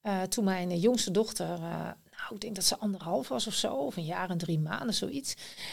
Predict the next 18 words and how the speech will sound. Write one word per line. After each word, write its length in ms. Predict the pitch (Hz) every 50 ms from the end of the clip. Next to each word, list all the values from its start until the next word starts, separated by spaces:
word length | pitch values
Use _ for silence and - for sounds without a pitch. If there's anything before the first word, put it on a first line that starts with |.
| - - -
Toen, 360 | - - 277 262 247 240 226
eh, 240 | 214 202 196 185 185
haalde 260 | 233 285 285 254 226
ik 100 | 196 190
haar 220 | - 185 185 175 175
een 80 | 170
keer 240 | 165 - 208 180 165
op 200 | - 330 294 -
van 160 | - 214 196
het 100 | 175 170
kinderdagverblijf. 1040 | - - 175 160 156 156 247 285 285 - - 226 226 233 233 247 269 285 - - - - - - - - - - _ _ - - _
En, 280 | - 233 226 208 196 196
eh, 280 | 190 185 175 175 175 175 - -
de 180 | - 185 220 214
pedagogisch 580 | 214 262 240 202 170 - 220 196 175 175 151 -
medewerker, 600 | 202 240 285 262 240 185 190 185 180 175 - 151
die 100 | 165 156
was, 220 | 165 151 - -